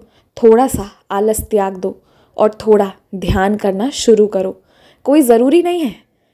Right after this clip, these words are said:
कि तुम पूजे के कमरे में ही आओ, तुम वहाँ बैठो और तभी तुम मेरा नाम लो या ध्यान करो। तुम बिस्तर पर बैठ कर भी, आँख बंद करके भी ध्यान कर सकते हो।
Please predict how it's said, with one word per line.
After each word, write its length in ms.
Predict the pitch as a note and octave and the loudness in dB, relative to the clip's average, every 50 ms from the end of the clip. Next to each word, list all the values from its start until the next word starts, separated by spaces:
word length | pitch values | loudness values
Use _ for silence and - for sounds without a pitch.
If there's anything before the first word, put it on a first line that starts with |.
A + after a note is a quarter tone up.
| _ _ _ _ | _ _ _ _
कि 80 | A#3+ B3 | -6 -2
तुम 240 | - C#4 C#4 C#4+ C#4 - _ _ _ _ _ _ | 0 0 0 0 -2 -8 _ _ _ _ _ _
पूजे 260 | A3 A3+ G#3+ A3 B3+ | -4 -4 0 0 2
के 140 | B3+ C4+ C4+ | 2 2 2
कमरे 300 | C4 - G#3+ G#3 G#3+ A3+ A#3 | 2 2 2 2 2 2 2
में 100 | A#3 A#3 | 2 0
ही 180 | G#3 A#3 A3+ A3 | -2 -2 -2 0
आओ, 220 | G3+ G3+ G#3 G#3 G#3 _ - - _ _ _ _ - | 0 -2 -2 -4 -8 _ -20 -20 _ _ _ _ -2
तुम 140 | A#3+ A#3+ A#3 | -2 0 0
वहाँ 240 | A3+ G3+ A3 A3 G#3+ | -2 0 0 0 2
बैठो 440 | G3+ G3 F#3+ F#3+ - - G3+ G#3 G#3 - _ _ _ _ _ _ _ | 2 2 2 0 -2 -4 -4 -4 -6 -8 _ _ _ _ _ _ _
और 200 | - B3+ D4 D4 - | -2 -2 -2 0 -2
तभी 260 | C#4 B3+ A3+ C#4+ E4 | -2 0 2 2 2
तुम 300 | E4 D#4+ D#4+ D#4 D#4 D4 - _ _ _ _ _ - | 2 2 -2 -2 -4 -8 -12 _ _ _ _ _ -6
मेरा 260 | G#3 G#3 G#3 G3+ A3+ A3+ | -2 0 0 2 2 0
नाम 280 | A3 G3+ G3 G#3+ A3 | 0 -2 -2 -2 0
लो 120 | A3+ A3+ B3 | 0 2 2
या 140 | B3 A#3 A3+ | 2 2 0
ध्यान 300 | G3 F#3 G3 F#3+ F#3+ F#3+ | 0 -4 -6 -6 -8 -10
करो। 260 | F#3+ - G3 G3+ G#3+ - _ _ _ _ _ _ _ _ _ - | -10 -12 -12 -12 -12 -16 _ _ _ _ _ _ _ _ _ -8
तुम 140 | G#3+ G#3+ G#3 | -6 -2 -2
बिस्तर 300 | G#3 G#3 - A#3 A3 A3+ | -2 0 2 2 2 2
पर 180 | A3+ A#3+ A#3 A3+ | 4 2 0 2
बैठ 300 | G3+ G3 F#3 G3 G3 - | 2 2 0 0 -2 -4
कर 180 | - G3+ F#3+ | -6 -6 -4
भी, 280 | F#3 F#3+ F#3+ F#3+ G#3+ G3+ _ _ - | -4 -6 -8 -8 -10 -14 _ _ -8
आँख 220 | - G3 G3 - G3 | -6 -6 -6 -6 -6
बंद 280 | F#3+ G3+ G3+ G#3+ G#3+ | -4 -2 -2 -2 -4
करके 380 | G#3 - G3 F#3 F#3+ - G#3 G3 | -4 -4 -4 -4 -4 -4 -4 -4
भी 200 | F#3 F#3 G3+ - _ _ - _ _ _ - | -4 -6 -10 -14 _ _ -20 _ _ _ -8
ध्यान 340 | F3+ F3 G3 F#3+ G3 G#3+ G#3+ | -4 -2 0 0 0 -2 -2
कर 160 | - G#3 C#4+ | -2 -2 -2
सकते 380 | C#4+ - - - - _ - F#3+ | -2 -4 -8 -12 -12 _ -12 -12
हो। 180 | F#3 G3 G3+ | -10 -12 -14